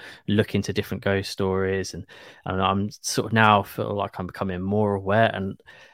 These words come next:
I, I'm at that point where I'm kind of expecting something to happen, like, in my house or, or, or at work or something like that. 'Cause sometimes I could, uh, I could be in a place, uh, at work and, um, in an old building or something, and I could be all on my own.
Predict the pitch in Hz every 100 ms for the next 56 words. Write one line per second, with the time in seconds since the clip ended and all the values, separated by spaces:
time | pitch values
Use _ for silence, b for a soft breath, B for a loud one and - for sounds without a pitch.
0 | B - 107 101 135 135 147 123 123 -
1 | 127 117 95 98 101 104 110 117 120 120
2 | - - 113 - 113 110 107 - _ -
3 | - 113 101 107 107 - 120 123 - -
4 | 120 104 98 - 117 104 104 101 104 104
5 | 104 - 107 107 110 107 B B - 113
6 | 107 104 110 101 107 - 107 113 110 113
7 | 113 - 117 - 120 113 101 95 - 101
8 | - 104 104 104 104 - 110 110 110 98
9 | 95 104 95 98 - - - 104 98 95
10 | 98 95 104 101 95 - 92 92 90 90
11 | 92 92 92 - _ 107 95 98 101 -
12 | 101 110 87 85 92 92 92 95 - 95
13 | 98 95 92 92 104 90